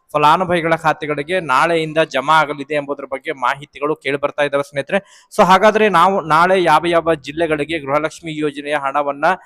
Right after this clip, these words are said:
ಆ, ರಿಲೀಸ್ ಮಾಡ್ಲಿದ್ದಾರೆ, ಯಾವ ಎಲ್ಲ ಫಲಾನುಭವಿಗಳ ಖಾತೆಗಳಿಗೆ ಹಣ ಜಮಾ ಆಗಲಿದೆ, ಕಂಪ್ಲೀಟ್ ಆದಂತಹ ಇನ್ಫಾರ್ಮೇಶನ್ ಅನ್ನ ತಮಗೆ ಈ ಒಂದು ವಿಡಿಯೋದಲ್ಲಿ ಮಾಹಿತಿಯನ್ನ ತಿಳಿಸ್ಕೊಡ್ತೀನಿ ಸ್ನೇಹಿತರೆ. ವಿಡಿಯೋ ಕೂಡ ತಮಗೆ ಸಹಾಯ ಆಗಲಿದೆ.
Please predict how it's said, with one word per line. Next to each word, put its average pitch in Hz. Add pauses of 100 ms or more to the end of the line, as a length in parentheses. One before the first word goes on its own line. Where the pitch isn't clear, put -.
(320)
ಆ, 143
ರಿಲೀಸ್ 165
ಮಾಡ್ಲಿದ್ದಾರೆ, 160
ಯಾವ 143
ಎಲ್ಲ 147
ಫಲಾನುಭವಿಗಳ 147
ಖಾತೆಗಳಿಗೆ 139
ಹಣ 131 (160)
ಜಮಾ 127
ಆಗಲಿದೆ, 131
ಕಂಪ್ಲೀಟ್ 170
ಆದಂತಹ 143 (100)
ಇನ್ಫಾರ್ಮೇಶನ್ 139
ಅನ್ನ 135
ತಮಗೆ 131 (500)
ಈ 202
ಒಂದು 220
ವಿಡಿಯೋದಲ್ಲಿ 175
ಮಾಹಿತಿಯನ್ನ 156
ತಿಳಿಸ್ಕೊಡ್ತೀನಿ 151
ಸ್ನೇಹಿತರೆ. 151
ವಿಡಿಯೋ 151
ಕೂಡ 175
ತಮಗೆ 151
ಸಹಾಯ 147
ಆಗಲಿದೆ. 147